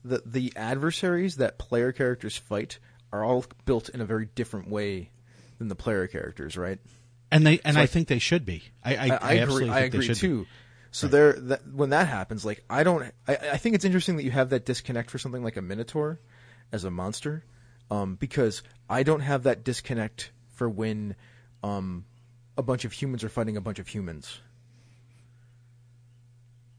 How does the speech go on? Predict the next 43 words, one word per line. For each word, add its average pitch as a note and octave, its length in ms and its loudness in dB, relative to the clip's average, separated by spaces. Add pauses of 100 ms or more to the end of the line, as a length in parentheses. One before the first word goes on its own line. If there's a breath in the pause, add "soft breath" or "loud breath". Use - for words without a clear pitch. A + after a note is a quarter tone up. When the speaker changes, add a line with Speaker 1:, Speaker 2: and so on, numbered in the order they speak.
(460)
Speaker 1:
Even B2 180 -2
though A#2 120 0
those, A2+ 380 -4
the B2+ 100 0
humans A2+ 300 -4
that A2+ 160 0
they're A2 100 -4
fighting G#2 260 -2
against G2+ 240 -4
all A2 80 -2
have A2+ 100 -4
a G2+ 60 -6
bunch G#2 140 -6
of G#2 60 -8
different G2+ 240 -6
names G2+ 220 -6
and F#2+ 100 -8
aren't G2+ 240 -10
built G2 180 -6
the - 80 -10
same F#2+ 240 -8
way G2 160 -6
and F2+ 100 -10
have G2 180 -6
a G2+ 40 -4
bu-, F#2+ 240 -8
bunch G#2+ 220 -8
of F#2+ 60 -10
different F#2+ 220 -8
ways F#2+ 140 -8
to F2 80 -10
fight. - 380 -12 (600)
Speaker 2:
Th-, C#3 140 2
there's, D3+ 320 6
but A#2+ 240 6
there's C3+ 200 4
build C#3+ 360 6
and A#2+ 140 4
then B2 200 4
there's, G#2+ 640 2 (400)
there's G2 380 2
the G2 100 -2
lore. F2+ 440 -4